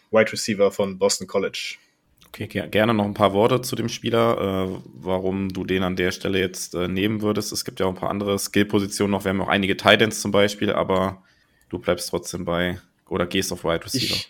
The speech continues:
Speaker 1: ich, ich bleib bei Wide Receiver. Auf Tight End haben die Texans ja schon Dalton Schultz geholt in der Offseason. Running Back ist man gut ausgestattet mit Damian Pierce letztes Jahr im Draft, der auch, ähm, über, im Offensive Rookie of the Year Award drin war. Ähm,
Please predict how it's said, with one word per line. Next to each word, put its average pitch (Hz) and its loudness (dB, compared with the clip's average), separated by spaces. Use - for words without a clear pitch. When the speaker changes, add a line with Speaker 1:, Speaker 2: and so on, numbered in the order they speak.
Speaker 1:
ich, - -6
ich 120 -2
bleib 107 2
bei 110 8
Wide 120 6
Receiver. 113 0
Auf 107 0
Tight 120 6
End 120 0
haben 110 0
die 113 -4
Texans 117 -4
ja 104 0
schon 107 -2
Dalton 110 4
Schultz 123 0
geholt 123 2
in 131 -2
der 120 0
Offseason. 123 2
Running 120 6
Back 113 2
ist - -6
man 110 -2
gut 113 -4
ausgestattet 113 -2
mit 107 -6
Damian 110 0
Pierce 113 0
letztes 110 -2
Jahr 107 4
im 107 0
Draft, 104 4
der 101 6
auch, 98 2
ähm, 95 -2
über, 92 0
im 107 -4
Offensive 113 0
Rookie 110 -4
of 98 -12
the 101 -6
Year 120 2
Award 120 2
drin 117 2
war. 113 0
Ähm, 101 0